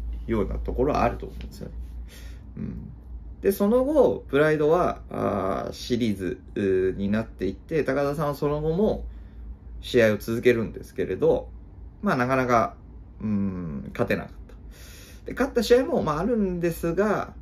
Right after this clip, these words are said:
まあ、後から暴露されてたりとか、まあ、今、映像を見返すと、まあ、おそらくプロレスだったんだろうなっていう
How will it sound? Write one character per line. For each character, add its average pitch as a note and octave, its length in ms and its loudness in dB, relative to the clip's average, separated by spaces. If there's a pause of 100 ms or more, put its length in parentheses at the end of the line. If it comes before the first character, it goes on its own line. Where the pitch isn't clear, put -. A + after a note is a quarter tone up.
(1200)
ま E3+ 140 0
あ、 F3 80 -2
後 A3 180 2
か - 160 2
ら A#2 80 6
暴 D#3 180 4 (100)
露 B2+ 120 4
さ A2 160 0
れ A#2+ 100 2
て C3+ 140 -2
た C3 120 0
り G2+ 120 -2
と G2+ 160 -4
か、 - 360 0 (640)
ま D#3 140 0
あ、 - 20 2
今、 B3 480 0 (360)
映 C3 280 10
像 C3+ 160 2
を C#3 640 6
見 G#2 140 0
返 F#2 320 -2
す - 100 -18
と、 - 340 4 (600)
ま C3 120 2
あ、 G#2 60 4
お A#2+ 80 2
そ B3+ 160 8
ら C4+ 140 2
く B3+ 240 4 (100)
プ - 80 0
ロ A#2 140 6
レ A#2 120 6
ス B2+ 200 -4
だ D3 80 2
っ D#3 80 -4 (160)
た C3 100 -2
ん G2+ 100 0
だ F#2 120 -2
ろ G2+ 180 -2
う - 20 -10
な G#2 100 -2
っ - 40 -6
て - 260 -14
い - 160 -4
う G2+ 140 -4